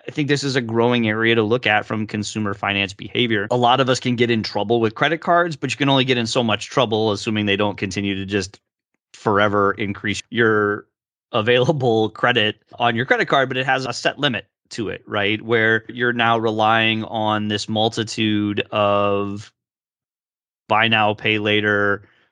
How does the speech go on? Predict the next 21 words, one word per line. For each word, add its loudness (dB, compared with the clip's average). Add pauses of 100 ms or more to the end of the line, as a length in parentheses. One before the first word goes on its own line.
(160)
fintechs 0
to -4 (1200)
potentially -2
keep 0
you 2
out 4
of 0
trouble. -2
And -2
that's 0
not 0
good. -8
That's -4
not 0
good -10
for -10
their -8
bottom -2
line. -2
They're 2
not 2